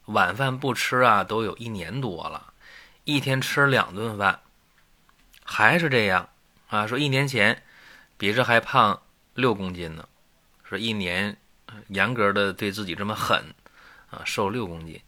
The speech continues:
是非常着急。有人说，“那怎么去那个减肥啊？”呃，减肥营去过啊，在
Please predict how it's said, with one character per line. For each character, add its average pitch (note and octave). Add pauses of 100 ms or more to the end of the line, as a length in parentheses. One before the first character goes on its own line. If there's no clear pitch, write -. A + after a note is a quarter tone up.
(220)
是 -
非 A2+
常 G#2+
着 G#2+
急。 F2 (480)
有 G#2
人 C3+
说 D3
，“那 E3+
怎 D3+
么 A2
去 D3
那 B2
个 E2
减 G2+
肥 -
啊？” C3+ (880)
呃， G#2+
减 G2+
肥 C3
营 B2+
去 E3
过 F2+
啊， -
在 F2+